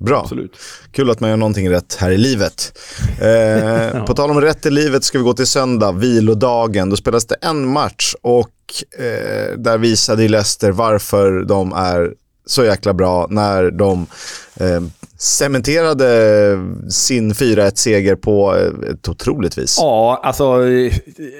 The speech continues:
Speaker 2: det är ju sjukt att det blev fyra ett, för jag menar, det var ju fyra fyra i skott på mål. Men ändå då, eh, Leicester som gör fyra baljer, Blackburn gör bara en, och Leicester gör dem genom Wout Faes, Jamie Vardy,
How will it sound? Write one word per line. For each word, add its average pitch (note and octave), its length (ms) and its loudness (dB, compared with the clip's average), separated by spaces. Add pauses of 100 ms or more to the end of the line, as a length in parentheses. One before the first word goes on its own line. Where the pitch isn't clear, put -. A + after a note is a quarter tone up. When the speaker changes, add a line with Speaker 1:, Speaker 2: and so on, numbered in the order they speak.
(640)
Speaker 2:
det - 40 0
är C#3+ 80 4
ju F#3+ 100 0
sjukt E3 300 -2
att B2 100 -2
det A#2+ 60 -8
blev C3+ 180 0
fyra A#2+ 300 0
ett, G2+ 100 -6
för A2 220 -4
jag G#2+ 140 -4
menar, A2 140 -4
det G#2+ 60 -8
var A2+ 80 0
ju A2+ 60 -2
fyra A#2 320 -4
fyra G#2+ 280 -4
i G#2+ 40 -2
skott - 260 -8
på - 80 -10
mål. G#2 320 -4
Men A#2+ 120 -4
ändå B2+ 640 -2
då, A2 280 0
eh, G2+ 540 -6
Leicester G#2+ 640 -2
som G#2 260 -8
gör G#2+ 340 -2
fyra G#2 340 -8
baljer, G2 500 -6
Blackburn G2+ 360 -8
gör G2 120 -6
bara F#2+ 240 -6
en, F2+ 200 -8
och F#2+ 80 -8
Leicester G2 420 -8
gör G#2 220 -4
dem G#2+ 100 -6
genom G#2+ 200 -4
Wout C3 320 -2
Faes, B2 500 -2
Jamie A#2+ 340 -2
Vardy, G#2+ 300 0